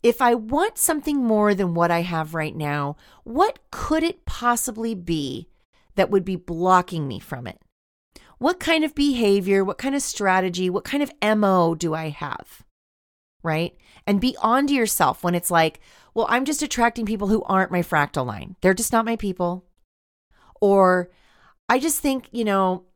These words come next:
I need a script for my sales calls. If I had a script for my sales calls, then I would actually be converting clients to yeses," or whatever it is that your story is, right? I'm not saying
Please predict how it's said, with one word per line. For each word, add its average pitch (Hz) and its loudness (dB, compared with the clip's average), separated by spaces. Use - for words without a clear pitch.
I 220 2
need 247 -2
a 226 -4
script - -4
for - -10
my 165 -2
sales 143 -2
calls. 143 -4
If 151 -8
I 180 2
had 190 0
a 196 -2
script - -4
for 185 -8
my 165 -2
sales 156 -2
calls, 156 -2
then 151 -4
I 151 -2
would 147 -6
actually 139 -8
be 139 -8
converting 151 -4
clients 147 -8
to 135 -10
yeses," - -10
or - -14
whatever 175 4
it 202 4
is 202 4
that 185 2
your 208 2
story 311 4
is, 147 -2
right? 170 2
I'm 190 -6
not 320 2
saying 370 0